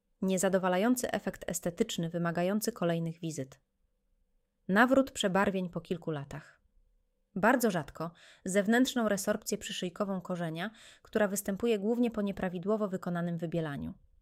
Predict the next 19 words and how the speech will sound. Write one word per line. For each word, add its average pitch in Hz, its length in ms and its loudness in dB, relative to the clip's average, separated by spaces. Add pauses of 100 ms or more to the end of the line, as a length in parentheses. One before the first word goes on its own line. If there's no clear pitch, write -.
(600)
Pamiętaj, 196 720 2 (720)
ryzyko 220 400 2
powikłań 233 480 -2
można 208 300 0
znacząco 185 480 -4
ograniczyć 180 600 -4
dzięki 185 360 -4
właściwej 208 460 -2
kwalifikacji 190 640 -6
pacjenta, 165 560 -8 (380)
szczelnemu 254 440 2
zabezpieczeniu 214 580 0
kanału 196 300 -2
korzeniowego 180 640 -4
oraz 190 420 -4
stosowaniu 196 600 -2
nowoczesnych 196 500 -4
preparatów 175 640 -6
wybielających. 160 920 -4